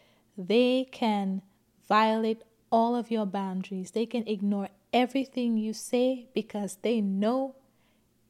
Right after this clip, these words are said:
you would rather put up with them than be by yourself. You would rather put up with them and all their B S than be by yourself. So they have no incentive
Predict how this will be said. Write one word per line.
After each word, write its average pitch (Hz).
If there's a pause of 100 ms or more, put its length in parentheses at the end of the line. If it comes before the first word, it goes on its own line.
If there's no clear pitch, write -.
you 277 (1040)
would 202
rather 247
put 277
up 254
with 220
them 254 (1200)
than 202
be 220
by 220
yourself. 202
You 214
would 202
rather 226
put 262
up 240
with 185
them 190
and 175
all 214
their 220
B 196
S - (760)
than 196
be 208
by 202
yourself. 190 (1000)
So -
they 233
have 240
no 226
incentive 214